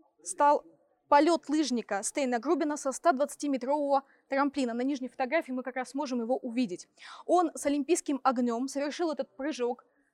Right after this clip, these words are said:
а, приземлился на стадионе, передал огонь кронпринцу Норвегии Ха-, Хокону. Тот зажёл, э, зажёг олимпийскую чашу, выполненную в форме айсберга. Также можете познакомиться с этой фотографией.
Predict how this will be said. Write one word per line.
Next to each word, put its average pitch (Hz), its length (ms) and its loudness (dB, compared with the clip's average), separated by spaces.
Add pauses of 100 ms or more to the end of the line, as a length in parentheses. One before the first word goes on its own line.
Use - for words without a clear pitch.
(420)
а, 240 180 -4
приземлился 320 600 2
на 277 120 2
стадионе, 254 680 2 (260)
передал 269 400 0
огонь 247 440 0 (320)
кронпринцу 277 880 0
Норвегии 233 520 -6
Ха-, - 200 -14 (240)
Хокону. 302 400 -2 (480)
Тот 415 280 0
зажёл, 247 440 -6 (340)
э, 240 160 -10
зажёг 233 380 -4
олимпийскую 240 520 -6
чашу, - 400 -4
выполненную 226 600 -6
в - 40 -20
форме 247 340 -4
айсберга. 196 500 -12 (340)
Также 220 220 -14
можете 220 240 -16
познакомиться 220 560 -14
с - 20 -20
этой - 120 -20
фотографией. 294 600 -4